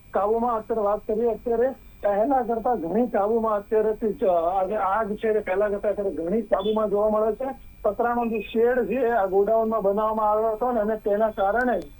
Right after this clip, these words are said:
આગ વધારે પ્રસરી હોય એવું અહીંયા કહેવામાં આવી રહ્યું છે. આજુબાજુના જે ગોડાઉન છે ત્યાં પણ આગ પહોંચી હોવાની માહિતી મળી રહી છે. સાથે સાથે વાત કરીએ કે ફાયર બ્રિગેડ દ્વારા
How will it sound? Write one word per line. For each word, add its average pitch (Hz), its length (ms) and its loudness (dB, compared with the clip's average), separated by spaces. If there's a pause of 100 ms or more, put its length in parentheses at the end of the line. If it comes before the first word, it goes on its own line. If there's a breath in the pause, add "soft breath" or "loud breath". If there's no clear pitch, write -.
(200)
આગ 214 220 0
વધારે 190 440 0
પ્રસરી 208 500 -4
હોય 208 340 0 (300)
એવું 226 220 4
અહીંયા 226 200 2
કહેવામાં 202 520 0
આવી 208 160 0
રહ્યું 233 260 -2
છે. 254 200 0
આજુબાજુના 254 680 0
જે 247 140 0
ગોડાઉન 226 460 2
છે 226 320 0 (420)
ત્યાં 220 260 2
પણ 262 120 0
આગ 214 340 0
પહોંચી 220 340 -2
હોવાની 220 300 2
માહિતી 202 380 0
મળી 196 260 0
રહી 254 260 0
છે. 240 240 2
સાથે 220 200 0
સાથે 220 200 0
વાત 208 260 0
કરીએ 226 320 -4
કે 233 120 -2
ફાયર 220 360 0
બ્રિગેડ 226 300 0
દ્વારા 202 440 0